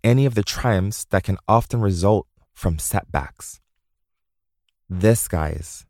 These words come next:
is victim mindset. Which leads me to my next point. You see, some people have been in pain for so long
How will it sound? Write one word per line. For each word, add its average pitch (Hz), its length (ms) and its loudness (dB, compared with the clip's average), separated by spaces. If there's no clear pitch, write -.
is 82 140 -2
victim 80 380 -2
mindset. 80 480 -4
Which - 180 4
leads 151 260 4
me 147 100 0
to 131 120 -4
my 110 120 2
next 95 300 0
point. 76 300 -8
You 147 80 2
see, 151 220 4
some 202 300 2
people - 260 2
have 120 140 4
been 117 140 4
in 113 120 2
pain 113 280 2
for - 140 -2
so - 340 2
long 98 600 2